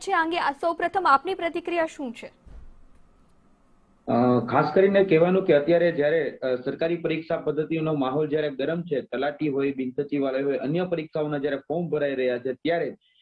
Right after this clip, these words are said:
Speaker 2: એને, અ, એ દાખલાની જરૂર પડતી હોય છે, નોન ક્રિમિનલની. ત્યારે આ રીતના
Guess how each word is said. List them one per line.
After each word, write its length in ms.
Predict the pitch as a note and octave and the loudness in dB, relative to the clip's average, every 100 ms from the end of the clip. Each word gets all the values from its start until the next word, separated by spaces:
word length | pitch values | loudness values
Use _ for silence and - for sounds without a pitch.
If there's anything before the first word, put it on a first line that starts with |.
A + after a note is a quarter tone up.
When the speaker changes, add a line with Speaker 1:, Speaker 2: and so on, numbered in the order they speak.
| _ | _
Speaker 2:
એને, 440 | E3 G3 A#3 B3 - - | 0 2 4 0 -2 0
અ, 40 | E3+ E3 - | 2 2 2
એ 100 | E3+ | 2
દાખલાની 720 | E3+ F3+ G3 G#3 A3+ A3+ G3 | 2 0 0 0 0 -2 -2
જરૂર 280 | - E3+ A3+ | -2 0 0
પડતી 280 | F#3+ F3 F3 | -2 -2 -2
હોય 100 | D3+ | 0
છે, 100 | C#3+ | 0
નોન 260 | C#3 E3+ F3 | -2 -2 -4
ક્રિમિનલની. 760 | D#3+ E3 D#3 C3 A#2 A2 G#2 - _ _ D#3 | -2 -2 0 -2 -2 -4 -6 -10 _ _ -4
ત્યારે 480 | E3 A3+ A#3 A#3 - | -2 -2 -4 -8 -8
આ 160 | D#3+ | -4
રીતના 600 | G#3+ A#3 - G#3 D#3 A2+ | -4 -4 -2 0 0 -4